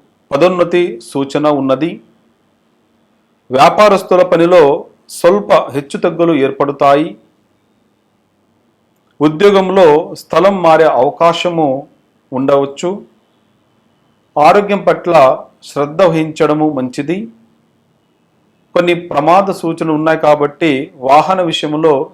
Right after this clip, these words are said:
జాగ్రత్తగా ఉండండి. ప్రభుత్వం మూలక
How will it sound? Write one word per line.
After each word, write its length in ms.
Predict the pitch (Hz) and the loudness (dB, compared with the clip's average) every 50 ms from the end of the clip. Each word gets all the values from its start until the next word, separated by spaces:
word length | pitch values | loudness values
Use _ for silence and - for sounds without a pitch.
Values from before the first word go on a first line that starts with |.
| 135 110 | -16 -4
జాగ్రత్తగా 580 | - 127 123 127 131 135 135 135 - 135 139 135 | 0 0 0 2 0 -4 -6 -6 -4 -2 -2 -2
ఉండండి. 540 | 135 139 139 139 135 147 151 160 185 202 - _ _ _ _ _ _ _ _ _ _ _ _ _ _ _ _ _ _ _ _ _ _ _ _ _ _ _ _ _ _ _ _ _ _ _ _ _ _ _ _ _ _ _ _ _ - | -2 -2 -2 -2 -4 -4 -6 -8 -10 -10 -14 _ _ _ _ _ _ _ _ _ _ _ _ _ _ _ _ _ _ _ _ _ _ _ _ _ _ _ _ _ _ _ _ _ _ _ _ _ _ _ _ _ _ _ _ _ -4
ప్రభుత్వం 460 | 151 160 180 220 226 226 226 214 202 | 0 2 2 2 2 4 2 2 2
మూలక 320 | 185 185 185 180 180 185 | 2 2 2 0 0 2